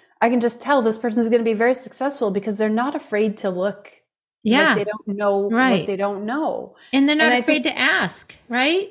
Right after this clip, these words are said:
Speaker 2: I
Speaker 1: Right.
Speaker 2: love
Speaker 1: And
Speaker 2: it.
Speaker 1: when we can put our ego down on the table and just say, "It's okay to, like, not, to not know and to ask and just be
Speaker 2: Mm.
Speaker 1: open."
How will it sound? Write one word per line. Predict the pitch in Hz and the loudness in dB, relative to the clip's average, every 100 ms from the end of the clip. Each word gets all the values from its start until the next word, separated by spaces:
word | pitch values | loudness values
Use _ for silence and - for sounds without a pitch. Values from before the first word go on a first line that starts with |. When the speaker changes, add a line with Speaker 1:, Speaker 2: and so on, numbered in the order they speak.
| 208 | 0
Speaker 2:
I | |
Speaker 1:
Right. | 277 349 | 2 2
Speaker 2:
love | 208 | 0
Speaker 1:
And | 208 | 0
Speaker 2:
it. | |
Speaker 1:
when | 233 | 2
we | 262 269 | 2 0
can | 269 | -4
put | 254 285 | -2 0
our | 262 | 0
ego | 233 294 311 269 | 2 2 2 2
down | 220 202 | 0 -2
on | 202 196 | -6 -8
the | 202 | -4
table | 262 302 190 | -2 0 0
and | 185 190 | 0 -2
just | 196 - | -6 -4
say, | 190 185 185 - - - | -2 -2 -6 -20 -20 -2
"It's | - 302 | -2 2
okay | 453 - 269 381 - - - | 0 0 0 0 0 -4 -2
to, | 254 | 2
like, | 247 226 220 - | 4 4 0 -6
not, | 208 214 220 - - _ _ _ _ - 254 - 196 | -4 0 0 -2 -10 _ _ _ _ -18 -16 -12 -2
to | 226 | 2
not | 233 247 208 | 2 2 2
know | 233 294 107 | 2 2 0
and | 202 214 | -2 -2
to | - | -2
ask | - 160 - - | 0 0 -2 -2
and | 208 | 0
just | 226 196 | 0 -2
be | 185 | -4
Speaker 2:
Mm. | 165 | 0
Speaker 1:
open." | 214 - 185 165 | 0 0 -4 -4